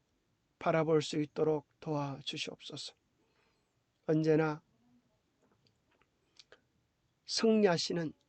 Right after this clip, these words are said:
하나님을 바라보게 하여 주시옵소서. 하나님의 승리를 기뻐하며 구원해 주시는 은혜를 찬양하기 원합니다. 놀라운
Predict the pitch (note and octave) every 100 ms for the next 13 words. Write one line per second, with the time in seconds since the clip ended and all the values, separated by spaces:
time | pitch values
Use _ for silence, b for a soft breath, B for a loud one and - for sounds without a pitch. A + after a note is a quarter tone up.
0 | _ _ _ _ _ _ F3 D#3 D3+ D3
1 | C#3+ C#3 C#3 E3 F3 F3+ F3 E3+ F3+ F#3
2 | F3+ - F3+ - - - - _ _ _
3 | b b - E3+ E3 E3 D#3 F#3 E3+ E3+
4 | E3+ E3 F3+ - E3+ E3+ F3 F3 G3+ F#3
5 | F#3 F3+ - F#3+ F#3 F3+ F3 F3 E3 D#3
6 | _ _ _ _ - F3+ E3 D#3 D3+ D3+
7 | D#3 D3 D#3+ - - - _ _ _ _
8 | _ _ _ D#3 D3 D3 D3+ D3 D3